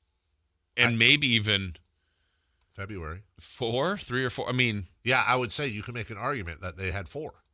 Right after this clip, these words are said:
Speaker 1: You know, 'cause I, what, what I do remember, look, the Kings were now closer to their,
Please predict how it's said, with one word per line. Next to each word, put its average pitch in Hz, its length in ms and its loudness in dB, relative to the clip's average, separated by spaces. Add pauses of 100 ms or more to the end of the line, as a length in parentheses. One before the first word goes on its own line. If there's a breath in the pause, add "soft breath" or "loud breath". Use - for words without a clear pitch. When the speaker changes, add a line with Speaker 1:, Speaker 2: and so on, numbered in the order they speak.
(560)
Speaker 1:
You 127 80 2
know, 135 120 4
'cause 127 320 4
I, 127 160 6
what, 123 400 4
what 131 160 6
I 123 80 8
do 139 260 2
remember, 117 400 2
look, 107 220 0
the 101 100 -6
Kings 117 320 -2
were 104 100 -2
now 101 300 2
closer 101 460 -2
to 98 220 -2
their, 82 680 2